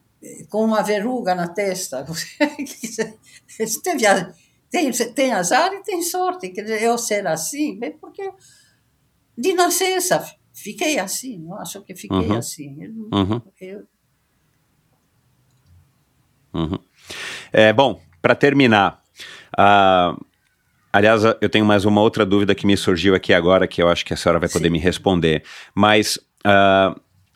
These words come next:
Speaker 2: né, foram muitas décadas vividas e, e a senhora continua aí firme e forte.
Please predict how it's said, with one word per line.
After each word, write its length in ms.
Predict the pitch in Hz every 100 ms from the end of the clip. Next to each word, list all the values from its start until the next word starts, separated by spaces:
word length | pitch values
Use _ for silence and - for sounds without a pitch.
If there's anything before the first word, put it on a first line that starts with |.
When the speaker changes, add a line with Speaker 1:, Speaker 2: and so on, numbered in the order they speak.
| _ -
Speaker 2:
né, 240 | 120 135
foram 240 | - 113
muitas 400 | 110 135 165 127
décadas 840 | 95 113 127 110 98 90 - - -
vividas 920 | 92 95 82 117 147 147 143 - - -
e, 480 | 82 85 82 80 73 -
e 120 | 76
a 40 |
senhora 240 | 76 87 80
continua 460 | 82 76 82 82
aí 80 | 80
firme 380 | 78 95 92 87
e 40 | 82
forte. 560 | - 107 123 - -